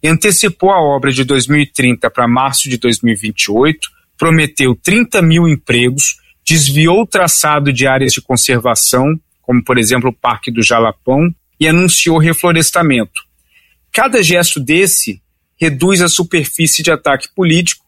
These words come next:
quando a linha entrega luz pra Brasília e emprego pra quatro estados. Obviamente fica difícil pra contestar, pro governo Lula ou pra qualquer governo que venha depois.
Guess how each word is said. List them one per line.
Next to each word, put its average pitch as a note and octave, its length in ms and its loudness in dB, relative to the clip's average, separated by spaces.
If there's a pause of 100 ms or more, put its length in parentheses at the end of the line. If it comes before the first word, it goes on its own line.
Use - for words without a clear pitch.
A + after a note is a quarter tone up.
(320)
quando F#3+ 240 0
a F#3+ 80 2
linha D#3+ 280 2
entrega D#3+ 540 0 (260)
luz D3 380 2
pra D3+ 100 0
Brasília E3+ 640 2 (220)
e F3+ 100 2
emprego D3 520 0
pra E3 160 0
quatro D#3 280 0
estados. - 680 -2 (300)
Obviamente E3+ 500 2
fica G#3 160 -2
difícil F3+ 500 0
pra D#3+ 160 0
contestar, C3+ 760 -2 (280)
pro - 100 -2
governo C3 380 2
Lula F3+ 420 2 (200)
ou D3+ 100 -2
pra D#3+ 160 0
qualquer D#3+ 380 0
governo D3 400 0
que D3 120 -2
venha C#3 240 0
depois. C3 680 -2